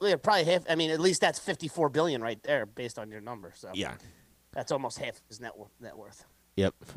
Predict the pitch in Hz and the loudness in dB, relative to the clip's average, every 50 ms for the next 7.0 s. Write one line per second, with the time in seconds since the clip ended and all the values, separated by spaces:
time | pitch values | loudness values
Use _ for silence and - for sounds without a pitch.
0 | - - - 90 87 87 90 90 87 87 87 87 87 87 87 87 87 87 85 87 | -16 -14 -12 -8 -4 -2 0 2 2 0 0 -2 -4 -6 -4 -4 -2 -2 -2 -2
1 | 87 85 82 82 - - - - 87 80 78 58 67 80 76 78 85 85 82 - | -2 -2 -4 -4 -4 -6 -8 -6 -6 -8 -8 -8 -10 -12 -10 -10 -12 -12 -14 -16
2 | - - - - - _ - 82 85 82 85 82 82 80 80 80 82 82 82 85 | -20 -20 -20 -20 -20 _ -8 -6 -4 -2 -2 -2 -2 -2 -2 -2 -4 -4 -6 -6
3 | 85 - _ _ _ _ _ _ _ _ _ _ _ _ _ _ _ _ _ _ | -8 -12 _ _ _ _ _ _ _ _ _ _ _ _ _ _ _ _ _ _
4 | _ _ _ _ _ _ _ - - - - 123 - - - - - 87 80 73 | _ _ _ _ _ _ _ -16 -16 -8 -6 -6 -4 -4 -6 -6 -6 -4 -4 -4
5 | 73 76 76 82 87 95 - - _ _ _ _ _ _ _ _ _ _ _ _ | -4 -4 -4 -6 -6 -8 -12 -16 _ _ _ _ _ _ _ _ _ _ _ _
6 | _ _ _ _ _ 67 64 73 78 82 80 76 82 95 - - - - - _ | _ _ _ _ _ -14 -12 -8 -6 -4 -4 -4 -4 -6 -8 -12 -16 -18 -20 _